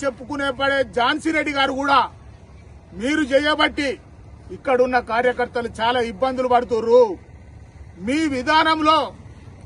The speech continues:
అమెరికా సిస్టమ్ వేరు, పాలకుర్తి గడ్డ చరిత్ర వేరు. ఊకనే మాటలు చెప్పుకోవడానికి సాకలైలమ్మ పేరును వాడుతుర్రు.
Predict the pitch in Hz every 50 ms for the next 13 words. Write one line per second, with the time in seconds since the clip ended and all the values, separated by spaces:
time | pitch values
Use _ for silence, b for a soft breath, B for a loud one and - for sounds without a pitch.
0 | - - - 170 202 240 285 302 311 302 302 285 277 - 285 220 - - 285 285
1 | 277 240 240 254 269 254 269 277 262 233 196 180 - - - - - - - -
2 | - - - - - - - 196 226 262 285 277 - - 269 196 180 262 247 202
3 | 247 247 233 254 247 - 247 240 254 240 - 262 254 240 214 220 233 233 220 226
4 | 247 240 208 175 - - - - - - - - - - - - - - - -
5 | - - - - 180 233 302 - 320 302 294 302 302 294 262 254 262 269 302 302
6 | 311 285 294 294 285 - - 302 302 294 302 311 294 285 311 339 269 349 339 320
7 | 269 226 - - - - - - - - - - 151 - - - - - - -
8 | - - - - 233 233 262 233 285 294 294 285 285 285 285 277 269 269 262 -
9 | - 247 262 277 285 294 285 285 269 247 247 262 269 - 269 262 254 240 240 254
10 | 254 233 202